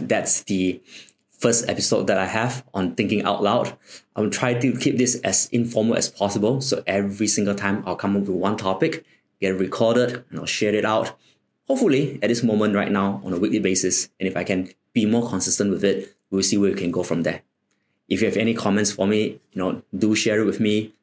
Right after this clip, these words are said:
via emails or even through our social media so that I can pick up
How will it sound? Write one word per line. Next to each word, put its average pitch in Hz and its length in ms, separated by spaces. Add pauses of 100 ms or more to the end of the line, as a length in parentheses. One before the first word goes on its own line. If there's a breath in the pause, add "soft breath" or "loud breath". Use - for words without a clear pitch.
(160)
via 90 200
emails 131 540
or 90 100
even 98 180
through 101 140
our 87 120
social 127 300
media 120 440 (120)
so - 160
that 82 120
I 85 80
can 87 260
pick - 160
up - 260